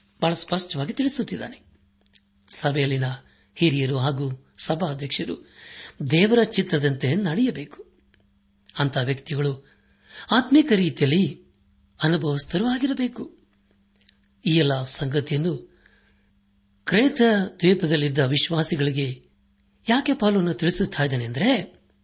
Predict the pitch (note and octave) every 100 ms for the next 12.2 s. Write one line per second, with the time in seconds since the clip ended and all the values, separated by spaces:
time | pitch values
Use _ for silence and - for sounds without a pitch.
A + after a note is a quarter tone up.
0 | _ _ _ _ _ _ _ _ - D3
1 | D3+ C#3 C#3 C3 B2+ - _ _ _ _
2 | - D#3+ D3 C#3 C#3 C3 B2+ B2 D#3+ F3
3 | - _ _ _ - - G3 C4 G#3 D#3
4 | D3+ D#3 D3+ D3 C#3 A#2 - - D3 D#3+
5 | D3+ C3 - C#3+ E3+ C4 - G#3 - -
6 | _ _ _ _ _ _ _ _ _ _
7 | _ - C#3+ C#3+ C3+ C3+ - C#3+ C#3 D3
8 | C3+ C#3 C3 A#2+ - _ _ _ _ -
9 | D3 C#3 E3+ C3+ C3 C3 - D#3+ A#3 G3+
10 | - D3 C3+ C#3 F#3 - - _ _ _
11 | _ _ - D3+ C#3+ C3 C#3+ - C#3 D#3+
12 | C3+ -